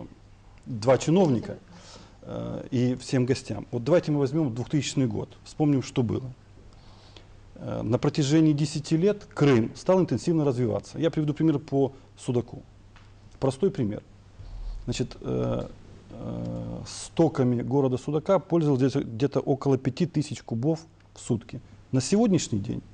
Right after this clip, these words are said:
эта цифра в три раза больше. Крупных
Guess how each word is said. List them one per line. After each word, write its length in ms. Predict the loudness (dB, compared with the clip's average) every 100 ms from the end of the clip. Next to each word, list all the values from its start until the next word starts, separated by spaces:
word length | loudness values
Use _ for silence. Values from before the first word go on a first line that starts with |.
| -20 -20 -20 -8 0
эта 200 | 2 2
цифра 340 | 2 0 0
в 100 | -4 0
три 200 | 4 6
раза 260 | 6 6 2
больше. 400 | 0 -4 -6 -14 -20 -20 -20 -20 -20 -20 -20 -20 -20 -6
Крупных 480 | 4 4 6 2